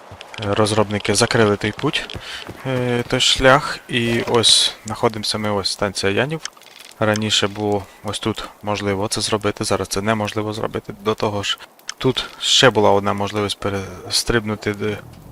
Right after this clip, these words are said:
прокотивши туди ящик. Але вони там зараз, розробники, посадили снайпера, який вас вбиває з одного вистрілу, тому нема шансів. Але є ще один спосіб,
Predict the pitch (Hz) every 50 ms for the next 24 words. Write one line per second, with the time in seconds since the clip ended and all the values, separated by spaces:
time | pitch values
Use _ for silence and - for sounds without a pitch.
0 | - - - 107 107 104 - - 107 - 117 113 104 - - - - - 101 110
1 | 107 101 98 98 95 98 101 104 95 95 - - - - - - - - - -
2 | - - - - - - 107 107 107 107 104 110 107 110 104 - 104 101 98 95
3 | 95 - - 98 95 98 92 - 98 101 98 104 104 101 95 101 98 101 101 -
4 | - 95 - 101 101 104 104 98 - - - 107 101 - - 104 - 98 - -
5 | - 104 98 92 92 95 92 104 104 107 107 104 98 95 101 101 110 110 101 104
6 | 104 104 101 95 - - - 101 104 127 143 139 - - 101 107 117 117 110 104
7 | 95 - - _ - - 110 110 113 113 107 - - 92 87 82 - - 95 -
8 | - _ _ _ _ _ _ _ - 107 104 104 117 139 147 - - - 110 101
9 | 98 101 117 127 - - - - - - 90